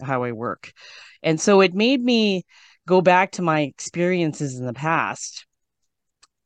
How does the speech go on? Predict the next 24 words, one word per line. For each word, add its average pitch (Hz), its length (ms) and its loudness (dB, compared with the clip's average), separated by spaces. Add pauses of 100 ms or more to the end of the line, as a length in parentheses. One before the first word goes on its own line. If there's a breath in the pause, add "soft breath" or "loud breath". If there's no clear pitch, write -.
Um, 120 600 -6 (1300 soft breath)
you 202 100 -2
know, 170 80 2
I'll 165 200 6
give 180 180 2
you 175 120 4
one 170 160 4
situation. 135 840 -2
So, 135 380 0 (380 loud breath)
um, 131 640 -2
and 165 100 0
we're 180 100 4
talking 214 380 4
about 180 220 4
me 170 240 6
being, 139 640 0 (260)
I 120 60 -8
guess, 131 460 -4
you 143 120 -8
know, 117 260 -8 (280)
I 131 80 -2
hope 156 260 2
that 143 120 2
I 131 120 2